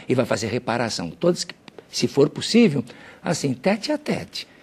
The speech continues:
Então ele vai pegar o dinheirinho dele e vai pagar. Muito bem. Agora, de início, como eu já disse num desses programas,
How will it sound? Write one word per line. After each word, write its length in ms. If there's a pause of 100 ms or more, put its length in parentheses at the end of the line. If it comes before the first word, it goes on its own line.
Então 200
ele 100
vai 180
pegar 360
o 60
dinheirinho 440
dele 460 (240)
e 120
vai 220
pagar. 500 (460)
Muito 300
bem. 200 (300)
Agora, 400 (340)
de 180
início, 680 (300)
como 960
eu 120
já 220
disse 340
num 400
desses 280
programas, 580